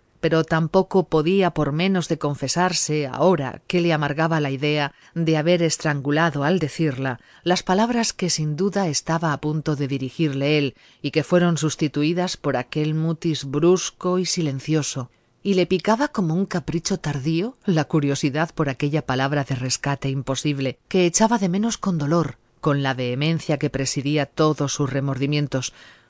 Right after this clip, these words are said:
porque de pronto comprendía que, malas o buenas, habrían tenido una función, si no balsámica, por lo menos terapéutica, de alcohol puro sobre una herida que está cerrando en falso, un valor revulsivo. Pura seguía mirándola sin moverse,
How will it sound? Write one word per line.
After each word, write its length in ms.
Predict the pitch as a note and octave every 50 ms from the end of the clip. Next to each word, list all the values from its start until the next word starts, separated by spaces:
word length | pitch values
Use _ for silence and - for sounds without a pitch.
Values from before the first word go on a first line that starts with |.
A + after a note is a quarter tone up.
| _ _
porque 440 | - F#3+ - - F3 E3+ D3 - -
de 160 | - D#3 F3 D#3+
pronto 580 | - - G#3+ A#3 A3+ G3 D3+ - C3+ B2 A2+
comprendía 600 | - D3+ C#3+ C3+ - D3+ C#3+ D3+ F3 F3+ E3+ C#3+ B2+
que, 300 | - - B2 A#2 - - _
malas 540 | D3 C3 C3+ D3+ D#3 D#3+ D3+ C3+ C3 - C#3
o 60 | B2
buenas, 480 | C3+ D3 C#3+ C3 B2 - - - - _ _ - - - _
habrían 420 | - D#3+ D#3+ E3 F3 E3+ E3 E3
tenido 380 | - E3 D#3+ D#3+ E3+ D#3+ E3 D#3+
una 160 | D#3+ D#3 D3
función, 680 | - - D#3 D3 C#3 - - E3+ E3 F3 F#3+ A3 B3 -
si 160 | - - -
no 180 | C3 C#3+ E3 E3+
balsámica, 800 | C#3 C3 B2 A#2+ - - G3 G#3+ F#3+ D#3 C3+ - - B2 A#2+ -
por 140 | - B2
lo 80 | A#2 A#2
menos 320 | C#3 E3 E3+ B2+ A2+ -
terapéutica, 760 | - A#2 G2 F#2+ - - F#3+ F3 D#3 - C#3+ - - A#2 A#2+ - _ _ _ _ _ _ -
de 160 | G#3 G3 G3+
alcohol 420 | G3+ G3+ - A#3 A#3 A3+ G3 F#3
puro 320 | D3+ - F#3 G3+ G3+ G#3 G#3
sobre 380 | - - F#3+ E3+ D#3 D#3 D3+
una 240 | E3 F3+ F#3 F3 D3+
herida 340 | C#3 C3 C#3+ D3+ C#3+ D#3 C#3+
que 100 | - C#3+
está 200 | C#3 - - D3
cerrando 440 | - - C#3+ B2+ C#3 D3+ D#3 D3+ D3
en 100 | C#3 C#3
falso, 480 | - - C#3+ C3+ B2+ - - B2+ B2 - _ _ _ - - _
un 200 | - F#3 G3 F#3
valor 400 | D3+ C3+ C3 C3 D3+ D#3 C#3+ -
revulsivo. 760 | - C3+ B2+ C3 C3+ B2+ - - - D3 C3 A#2+ A#2+ A#2 - _ _ _ _ _ _ _ _ _ _ _ _ _
Pura 320 | - A#3 B3 A3+ B3+ B3 A#3+
seguía 380 | - - E3+ D3+ E3 F3+ F3+
mirándola 500 | E3 D3+ C#3 C#3+ D#3 E3 D#3+ D#3 D#3 D3
sin 220 | - - D3+ D3 C#3+
moverse, 560 | C3+ C3+ C3+ C#3 C#3 - - - B2+ A#2+